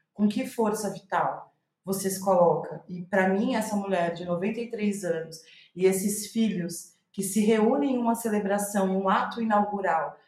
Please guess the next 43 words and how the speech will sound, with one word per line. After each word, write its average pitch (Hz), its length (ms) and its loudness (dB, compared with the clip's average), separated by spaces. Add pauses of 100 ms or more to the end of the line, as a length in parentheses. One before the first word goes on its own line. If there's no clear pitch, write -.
(220)
pra 196 120 2
essa 185 340 2
figura 185 600 0
que, - 260 -20 (100)
que 196 240 -4
começa 208 560 2
um 208 160 4
novo 220 320 4
ciclo 196 460 0
aos 196 200 2
noventa 208 420 -2
e 240 100 -6
três 208 320 -4
anos, 202 600 -4 (520)
eu 202 120 2
acho 262 300 2
isso 285 420 -4
muito 285 500 0
espetacular, 180 760 -2
assim. 156 360 -12 (120)
É, 160 420 -10 (1120)
é 185 60 4
um 208 80 10
momento 226 500 6
que, - 200 -14
que - 60 -18
você 262 180 -6
fala, 240 400 -4
é 233 60 -10
claro, 269 420 0
é 226 40 0
pra 247 200 -4
isso 262 160 -8
que 339 60 -14
a - 20 -12
gente - 340 -8
vive, 175 280 -14
assim, 175 260 -16
pra 190 140 -12
que 196 280 -8 (240)
algo 220 380 2
faça 214 380 0
sentido 220 760 -8